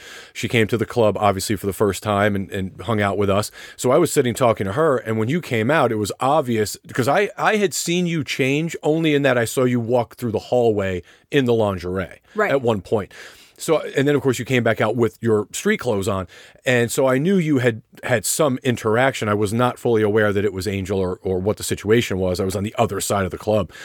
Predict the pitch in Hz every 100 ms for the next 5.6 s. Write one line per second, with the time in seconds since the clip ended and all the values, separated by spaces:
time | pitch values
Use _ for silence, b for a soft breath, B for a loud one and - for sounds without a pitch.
0 | B B B 127 120 110 160 214 143 143
1 | 165 - 117 117 110 - _ - 135 -
2 | 127 - 151 - 220 240 240 - 139 -
3 | 110 113 110 117 127 113 120 110 120 107
4 | 98 104 95 95 95 95 117 104 95 92
5 | 101 95 - 85 -